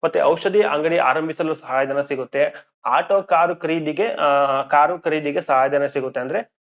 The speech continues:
ದುಡಿಮೆ, ದುಡಿಮೆಯ ಉದ್ದೇಶಕ್ಕೆ. So, ಓಕೆನಾ? ನೆಕ್ಸ್ಟ್ ಶಾಲಾ ಶುಲ್ಕ ಮರುಪಾವತಿ ಆಗಿರ್ಬೋದು, ಉನ್ನತ ಅಥವಾ ವಿದೇಶ ವ್ಯಾಸಂಗಕ್ಕೆ ಸಹಾಯಧನ ಸಿಗುತ್ತೆ, ಸ್ವಯಂ ಉದ್ಯೋಗ ಪ್ರಾರಂಭಿಸಲು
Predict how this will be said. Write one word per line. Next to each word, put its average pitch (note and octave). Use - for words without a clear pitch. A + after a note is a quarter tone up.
ದುಡಿಮೆ, E3+
ದುಡಿಮೆಯ G3+
ಉದ್ದೇಶಕ್ಕೆ. C3+
So, -
ಓಕೆನಾ? D3
ನೆಕ್ಸ್ಟ್ G3
ಶಾಲಾ E3+
ಶುಲ್ಕ E3
ಮರುಪಾವತಿ D3
ಆಗಿರ್ಬೋದು, C3+
ಉನ್ನತ D3+
ಅಥವಾ D#3
ವಿದೇಶ D#3+
ವ್ಯಾಸಂಗಕ್ಕೆ D3
ಸಹಾಯಧನ C#3
ಸಿಗುತ್ತೆ, C#3
ಸ್ವಯಂ D3
ಉದ್ಯೋಗ D3+
ಪ್ರಾರಂಭಿಸಲು C#3